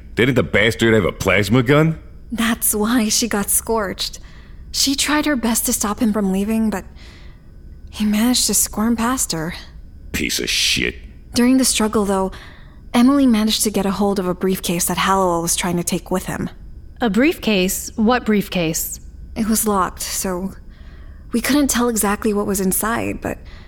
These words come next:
Speaker 2: Emily figured that whatever it was might be valuable to Halliwell. Sure enough, the bastard called back wanting to trade.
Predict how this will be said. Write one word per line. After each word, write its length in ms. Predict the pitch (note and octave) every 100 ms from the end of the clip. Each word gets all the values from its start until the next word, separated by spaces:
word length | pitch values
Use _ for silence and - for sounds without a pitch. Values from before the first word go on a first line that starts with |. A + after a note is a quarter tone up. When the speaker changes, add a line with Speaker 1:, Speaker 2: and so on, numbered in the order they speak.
| - - - -
Speaker 2:
Emily 340 | G#3+ C4 C#4
figured 400 | B3+ G#3+ A3 A3
that 220 | G3+ F#3+ - -
whatever 380 | G#3+ G3 G3+ G#3+
it 100 | G#3+
was 460 | A3 A3+ C#4+ C#4+ - - - - - - -
might 300 | G#3+ G#3+ A3
be 120 | B3
valuable 540 | A3 G#3 G#3 G#3+ G3+ F#3
to 120 | F#3+
Halliwell. 680 | E3+ F3 F3 B2 - - - - - - - - -
Sure 260 | - - G#3
enough, 320 | G3+ G3+ A#3+
the 80 | G3
bastard 360 | F#3 F#3+ G3+ -
called 220 | F#3+ E3+
back 280 | F#3+ G3 -
wanting 240 | F3+ F#3
to 60 | E3+
trade. 480 | - G#3+ C3 F3